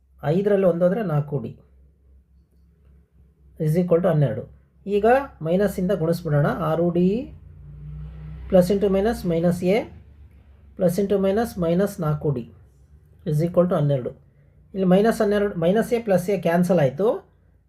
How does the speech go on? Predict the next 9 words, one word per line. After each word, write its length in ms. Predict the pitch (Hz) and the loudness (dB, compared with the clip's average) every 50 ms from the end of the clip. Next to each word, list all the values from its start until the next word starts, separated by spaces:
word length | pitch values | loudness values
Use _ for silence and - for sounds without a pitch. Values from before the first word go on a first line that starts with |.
| _ _ - | _ _ -12
ಅಲ್ಲಿಗೆ 300 | 156 160 180 202 220 190 160 156 | -8 -4 -2 0 2 2 2 4
ಆರು 180 | 180 208 233 247 | 4 4 4 4
ಡಿ 180 | 240 202 208 208 202 | 2 2 2 2 2
ಅಲ್ಲಿ 200 | 196 190 202 247 220 180 | 2 2 0 -2 -2 -2
ನಾಲ್ಕು 280 | 160 165 175 175 - 202 | -2 -2 -4 -4 -4 -2
ಡಿ 140 | 185 185 185 | 0 0 0
ಹೋದ್ರೆ 340 | 180 170 170 165 202 254 302 - _ _ _ _ _ _ _ _ _ _ _ _ _ _ _ _ _ _ _ _ _ _ _ _ _ _ _ _ _ _ _ _ _ - | 2 0 0 0 -2 -6 -8 -12 _ _ _ _ _ _ _ _ _ _ _ _ _ _ _ _ _ _ _ _ _ _ _ _ _ _ _ _ _ _ _ _ _ 0
ಏನ್ 120 | 165 180 | 4 4
ಉಳಿಯುತ್ತೆ? 380 | 185 180 180 175 180 - 226 | 6 6 6 4 2 0 -4